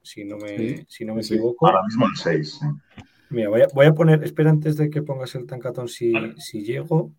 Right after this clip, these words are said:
Speaker 1: aquí a ver a los Chicago Bears, para hacer un poquito de análisis de lo que nos llega, porque yo sigo pensando que tenemos equipo para ganar más partidos de los que me gustaría, ¿no? Un poco lo que hablaba antes Mario de entre la racionalidad y, y el corazón.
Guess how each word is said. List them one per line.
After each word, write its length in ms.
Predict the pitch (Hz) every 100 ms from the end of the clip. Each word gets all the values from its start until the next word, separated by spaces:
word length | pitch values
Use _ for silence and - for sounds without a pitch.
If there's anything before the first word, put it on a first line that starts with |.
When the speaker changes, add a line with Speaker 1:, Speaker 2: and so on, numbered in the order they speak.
| _ _ _ _ -
Speaker 1:
aquí 340 | 107 - 117
a 60 | 107
ver 140 | 104
a 60 | 98
los 140 | 92
Chicago 380 | - 117 120 123
Bears, 380 | 117 147 151 - _ _ _ _ _
para 200 | 113 107
hacer 120 | 127
un 80 | 135
poquito 200 | 139 139
de 80 | 139
análisis 260 | 131 123
de 60 | 135
lo 80 | 123
que 80 | 127
nos 100 | 120
llega, 180 | 156
porque 260 | 156 - 113 - _ _ - -
yo 160 | 110 131
sigo 240 | 175 160
pensando 320 | 151 139 180
que 60 | 135
tenemos 240 | 117 135 131
equipo 320 | 123 151 151
para 160 | 123
ganar 220 | 110 120 131
más 160 | 135
partidos 380 | - 123 135 147
de 60 | 113
los 120 | 107
que 100 | 117
me 80 | 104
gustaría, 420 | 107 - 117 110
¿no? 100 | 143
Un 100 | 156
poco 160 | 156
lo 100 | 139
que 80 | 120
hablaba 220 | 123 135
antes 420 | 131 120 123 120 -
Mario 300 | 127 120 113
de 360 | 113 110 107
entre 200 | 113 110
la 140 | 113 110
racionalidad 680 | 104 107 104 104 110 127 135 _ _ _ _
y, 600 | - 120 110 110 117 120 _
y 220 | 135 120
el 160 | 113 107
corazón. 640 | 117 113 - 143 160 -